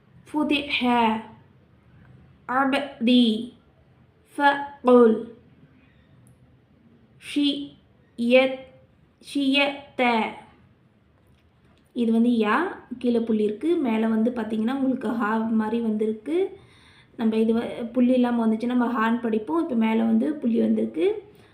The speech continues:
அப்ப அது வந்து தா, ரெண்டு புள்ளி வந்திருக்கு அப்ப. அப்ப ஷியத்த, ஷியத்த. தஃப்அ,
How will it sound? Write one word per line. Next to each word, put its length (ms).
அப்ப 220
அது 120
வந்து 320
தா, 240
ரெண்டு 240
புள்ளி 220
வந்திருக்கு 380
அப்ப. 400
அப்ப 440
ஷியத்த, 1120
ஷியத்த. 720
தஃப்அ, 800